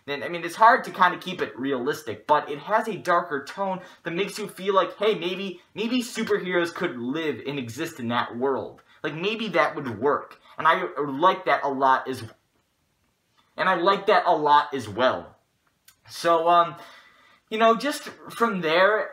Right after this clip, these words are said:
you know, I think the best parts of the movie were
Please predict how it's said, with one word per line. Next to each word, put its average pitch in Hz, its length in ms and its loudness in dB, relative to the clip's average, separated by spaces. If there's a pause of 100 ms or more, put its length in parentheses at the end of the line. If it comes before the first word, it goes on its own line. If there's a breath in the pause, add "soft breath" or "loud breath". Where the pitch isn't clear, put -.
you 185 120 -4
know, 180 180 4
I 170 180 2
think 196 420 -8
the 151 120 -6
best 147 400 0
parts 180 280 -2
of 170 60 -14
the 180 40 -2
movie 185 360 -2
were 135 600 0